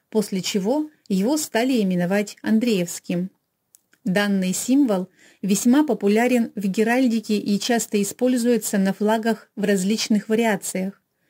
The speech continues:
Его можно увидеть на полотнищах Ямайки, Великобритании,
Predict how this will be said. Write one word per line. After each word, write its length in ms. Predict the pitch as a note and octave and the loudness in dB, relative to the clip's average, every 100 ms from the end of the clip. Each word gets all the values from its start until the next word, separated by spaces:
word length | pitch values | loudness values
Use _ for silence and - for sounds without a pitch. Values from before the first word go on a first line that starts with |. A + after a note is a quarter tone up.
| _ _ - | _ _ 0
Его 280 | G#3 A3+ | 2 4
можно 360 | D4 C#4+ C4+ C4 | 4 4 4 4
увидеть 500 | A#3+ A#3+ A#3+ B3 - | 4 4 2 0 0
на 160 | G#3+ G#3+ | 0 2
полотнищах 760 | A#3+ B3 B3+ A3+ G#3+ - G3+ - | 2 2 2 0 0 -2 -4 -4
Ямайки, 760 | A3 B3+ A3 G3 G3 - G3+ G3 _ _ _ - | 0 2 4 2 -2 -4 -6 -6 _ _ _ -4
Великобритании, 1120 | G#3+ A#3+ C4 B3+ C4+ C4+ A3 G3+ F#3+ F#3 G3 | 0 0 0 0 0 0 0 0 0 -2 -4